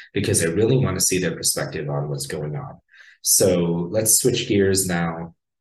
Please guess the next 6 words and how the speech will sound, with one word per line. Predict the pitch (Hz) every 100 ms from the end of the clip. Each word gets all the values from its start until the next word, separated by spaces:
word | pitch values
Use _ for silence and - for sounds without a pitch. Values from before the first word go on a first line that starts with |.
| -
to, | - 110 92 82 80 78 76 _ _ _
um, | 85 78 73 69 69 67 - 85
the | 80 71 69 69 69 - _ _ _ _ _ -
tensions | - 90 - 87 80
with | 73 69
China. | - 58 50